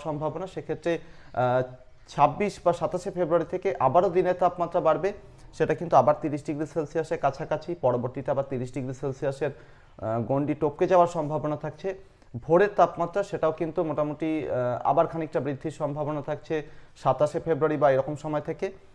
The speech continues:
এবং, আহ, তবে দিনের সাথে ভোরের তাপমাত্রার একটা বড়সড় পার্থক্য থাকবে। দিনের তাপমাত্রা যেখানে তিরিশ ডিগ্রি সেলসিয়াস উঠে যাবে, ভোরের তাপমাত্রা কিন্তু সেখানে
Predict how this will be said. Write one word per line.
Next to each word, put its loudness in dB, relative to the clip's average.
এবং, 0
আহ, 0
তবে 2
দিনের 0
সাথে 0
ভোরের 2
তাপমাত্রার 2
একটা 0
বড়সড় 0
পার্থক্য 0
থাকবে। -6
দিনের 0
তাপমাত্রা 0
যেখানে -6
তিরিশ -2
ডিগ্রি -2
সেলসিয়াস -2
উঠে -2
যাবে, 0
ভোরের -2
তাপমাত্রা -2
কিন্তু -12
সেখানে -10